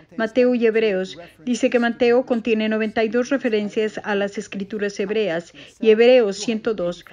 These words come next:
pero él mismo contó doscientas ochenta y cinco referencias de las escrituras hebreas en el Apocalipsis. Y no fue el único que vio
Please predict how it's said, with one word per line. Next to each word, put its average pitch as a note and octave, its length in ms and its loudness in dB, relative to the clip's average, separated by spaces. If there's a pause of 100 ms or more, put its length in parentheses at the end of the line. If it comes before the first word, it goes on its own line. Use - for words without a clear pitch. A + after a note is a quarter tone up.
(200)
pero C#4 200 2
él D4 120 6
mismo C4+ 340 4
contó B3 340 0
doscientas C#4+ 500 -2
ochenta A#3+ 320 -4
y A3 60 0
cinco B3 300 -2
referencias A3 880 -4 (320)
de G#3 80 0
las G#3 160 -4
escrituras G#3 580 -8
hebreas G3 560 -6
en F3+ 140 -6
el F3 140 -4
Apocalipsis. E3+ 840 -10 (1040)
Y B3 120 2
no C4+ 120 4
fue B3+ 200 4
el B3 100 2
único A3 680 2 (380)
que G3+ 160 -2
vio G#3 480 0